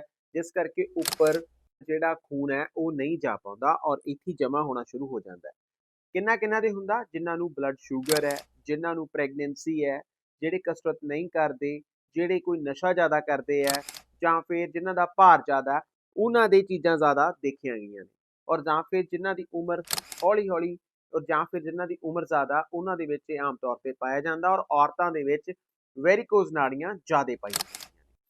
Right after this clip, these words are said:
ਸੋ ਇਸ ਨੂੰ ਆਪਾਂ ਕਿਹੜੀਆਂ ਕਸਰਤਾਂ ਨਾਲ ਠੀਕ ਕਰ ਸਕਦੇ ਹਾਂ, ਅੱਜ ਦੀ ਵੀਡੀਓ ਦੇ ਵਿੱਚ ਤੁਹਾਨੂੰ ਕਸਰਤਾਂ ਕਰਕੇ ਦਿਖਾਵਾਂਗੇ।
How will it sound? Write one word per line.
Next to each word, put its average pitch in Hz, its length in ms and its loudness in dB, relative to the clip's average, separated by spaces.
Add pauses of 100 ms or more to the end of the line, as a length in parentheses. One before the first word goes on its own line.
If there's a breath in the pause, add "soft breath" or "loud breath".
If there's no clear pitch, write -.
(300)
ਸੋ 240 140 6
ਇਸ 233 160 4
ਨੂੰ 247 140 6
ਆਪਾਂ 233 220 4
ਕਿਹੜੀਆਂ 233 380 0 (100)
ਕਸਰਤਾਂ 240 360 -2
ਨਾਲ 190 160 0
ਠੀਕ 170 240 -4
ਕਰ 165 200 2
ਸਕਦੇ 160 320 -4
ਹਾਂ, 180 80 -4 (160)
ਅੱਜ 127 100 -4
ਦੀ 143 100 -4
ਵੀਡੀਓ 151 220 -4
ਦੇ 156 80 -4
ਵਿੱਚ 151 160 -4
ਤੁਹਾਨੂੰ 151 300 -10
ਕਸਰਤਾਂ 135 360 -8
ਕਰਕੇ 131 260 -6
ਦਿਖਾਵਾਂਗੇ। 185 580 -2